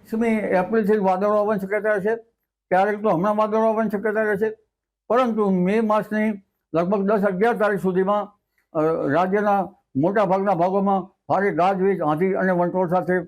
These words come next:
કમોસમી વરસ-, અમ, અ, અ, પ્રી મોન્સૂન એક્ટિવિટીનો વરસાદ થવાની શક્યતા રહેશે. દક્ષિણ સૌરાષ્ટ્રના કેટલાક ભાગમાં વાદળવાળું આવે છે અને, અ, લગભગ દક્ષિણ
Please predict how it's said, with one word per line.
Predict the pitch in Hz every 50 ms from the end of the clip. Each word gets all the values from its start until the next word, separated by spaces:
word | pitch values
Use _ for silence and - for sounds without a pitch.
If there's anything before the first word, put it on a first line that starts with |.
| - _ _ _ _ _ _ -
કમોસમી | 175 175 185 185 185 180 190 190 185
વરસ-, | 175 175 160 160 185
અમ, | 190 180 180 185 180 170 170 165 170 175 175 175 180 190 -
અ, | 170 170 175 170 170 170 170 175 269
અ, | 165 165 165
પ્રી | 156 - - 202 202
મોન્સૂન | 202 196 190 165 175 196 190
એક્ટિવિટીનો | 175 175 - 190 196 185 175 185 185 185 175
વરસાદ | 175 175 175 185 196
થવાની | 185 170 175 185 185 180
શક્યતા | 180 180 190 175 185 190
રહેશે. | 190 190 160 185 208 208 - _ _ _ _ _ _ _ _ -
દક્ષિણ | 139 151 151 147 - 180 175 170 170
સૌરાષ્ટ્રના | 139 156 147 151 160 160 147 165 165
કેટલાક | 151 147 160 147 165 160
ભાગમાં | 139 147 156 160 165 165 160
વાદળવાળું | 143 143 143 156 165 170 165 170 170 170 165 170
આવે | 165 165 170
છે | - - - _ _ _ _ - -
અને, | - - 165 160 160 160 160 151 147 147 - _ _ _ _ _
અ, | 151
લગભગ | 147 147 147 147 143 151 156 156 123 131 160 160 156
દક્ષિણ | 156 156 160 147 - - - - - - 175 175 175 175